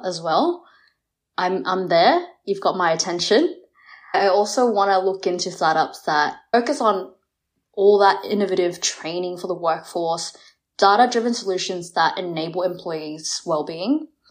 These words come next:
And that's a really important one. D E I, remote collaboration, to really, again, support the backbone of the future of work.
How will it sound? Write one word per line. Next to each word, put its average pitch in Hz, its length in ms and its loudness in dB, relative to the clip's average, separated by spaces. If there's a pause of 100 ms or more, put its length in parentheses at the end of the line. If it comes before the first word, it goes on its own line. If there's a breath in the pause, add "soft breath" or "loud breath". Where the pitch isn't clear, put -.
(400 loud breath)
And 190 80 -6
that's 170 200 0
a 185 80 -8
really 175 240 -8
important 170 480 -6
one. 233 320 0
D 185 300 -2
E - 20 -4
I, 220 480 -2
remote 180 400 -4
collaboration, 165 920 -6 (180)
to 196 260 -6
really, 202 640 0
again, 170 500 -4
support 190 480 -6
the 185 60 -2
backbone 165 640 -4
of 165 160 -12
the - 60 -14
future 294 320 -8
of 170 160 -16
work. - 340 -10